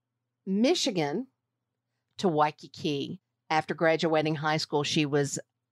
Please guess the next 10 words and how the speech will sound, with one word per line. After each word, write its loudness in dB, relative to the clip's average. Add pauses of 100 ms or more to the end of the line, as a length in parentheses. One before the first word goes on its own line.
(200)
nineteen 0
years 0
old. -2 (480)
She 2
was 2
working 2
at 6
a 6
McDonald's. 0 (1120)
And 6